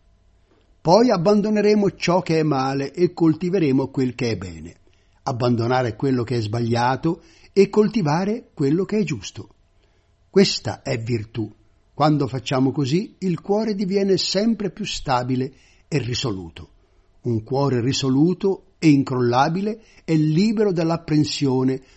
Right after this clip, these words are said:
dal rimorso e dalla confusione a proposito delle proprie azioni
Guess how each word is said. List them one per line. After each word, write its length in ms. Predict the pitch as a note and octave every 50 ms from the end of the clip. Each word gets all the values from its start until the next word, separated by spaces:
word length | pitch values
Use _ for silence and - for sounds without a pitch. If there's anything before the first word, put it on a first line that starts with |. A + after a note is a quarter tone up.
| _ _
dal 160 | - B2+ A#2
rimorso 800 | G2 G#2 A2 A2 A2 C3+ D3 D#3+ F3 D#3 - - G#3 G#3 G#3 - _ _ _
e 120 | - E3+ D#3
dalla 400 | C3+ G3 G3 G3 G3 F#3 - -
confusione 840 | - F#3+ G3 G3 - - F3+ D#3 B2 C3 D3 C#3 C3 C3+ C3+ C3+ C3+
a 100 | C3 B2+
proposito 680 | - C#3 C3 G#2+ D#3 D#3 E3 E3+ D3+ D3 D3+ D#3+ D#3+ D3+
delle 280 | C#3 D3 D3 C#3+ C#3
proprie 420 | - C#3 D3+ D#3 D#3+ D3+ D#3 D3 C#3
azioni 640 | C3+ - - - C#3+ C3+ C3+ C#3 C#3+ D3+ D3+ D3+